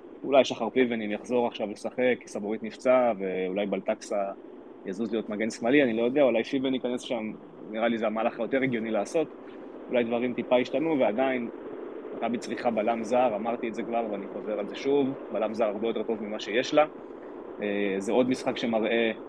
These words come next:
שהיא חייבת מגן ימני, ואני מקווה בשביל קנדיל שזה יהיה הוא,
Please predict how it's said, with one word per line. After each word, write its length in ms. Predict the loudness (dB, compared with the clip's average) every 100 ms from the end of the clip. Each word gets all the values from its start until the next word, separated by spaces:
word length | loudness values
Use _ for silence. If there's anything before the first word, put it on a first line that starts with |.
| -12 -12 -12 -10
שהיא 180 | -6 0
חייבת 460 | 4 4 4 0
מגן 220 | 0 0
ימני, 400 | 0 0 0 0 -2 -8 -6 -4 -2 -2 -2 -2 -2 -2 -4 -6 -10 -10 -10 -10 -10 -10 -8
ואני 280 | -4 -2 0
מקווה 300 | 0 2 4
בשביל 220 | 4 4
קנדיל 360 | 2 6 4 4
שזה 240 | 2 4
יהיה 180 | 6 8
הוא, 160 | 8